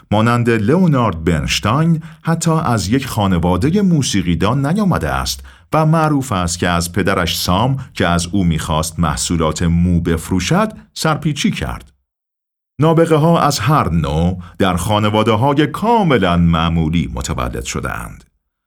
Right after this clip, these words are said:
همانطور که هر مادری رفتار نوزاد خود را می‌شناسد،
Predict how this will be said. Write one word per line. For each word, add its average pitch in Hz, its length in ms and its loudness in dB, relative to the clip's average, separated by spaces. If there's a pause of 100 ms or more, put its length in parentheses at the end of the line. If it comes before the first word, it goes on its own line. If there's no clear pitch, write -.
(280)
همانطور 123 460 2
که 110 140 -2
هر 107 240 0
مادری 90 560 0
رفتار 85 540 -2
نوزاد 80 480 0
خود 76 300 -4
را 69 100 -2
می‌شناسد، 87 720 -2